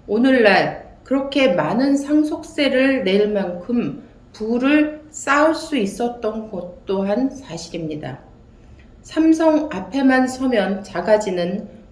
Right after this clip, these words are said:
우리 언론과 정치를 생각하면 과도한 기대일 수 있겠지만, 일방적 염려와 칭찬 일색 말고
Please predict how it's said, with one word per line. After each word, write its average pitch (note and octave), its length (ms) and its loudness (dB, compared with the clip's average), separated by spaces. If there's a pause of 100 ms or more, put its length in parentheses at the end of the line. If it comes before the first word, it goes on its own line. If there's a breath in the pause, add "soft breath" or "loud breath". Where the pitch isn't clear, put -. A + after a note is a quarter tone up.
우리 G#3 220 0
언론과 F#3+ 1040 2 (180)
정치를 A#3+ 580 -2
생각하면 F3+ 920 -6 (400 loud breath)
과도한 C4 640 2
기대일 A3 400 0
수 - 220 -6
있겠지만, D#3+ 920 -6 (440 soft breath)
일방적 B3+ 840 2
염려와 F#3+ 840 -2
칭찬 D#4 720 2
일색 A3 460 0
말고 D#3 640 -4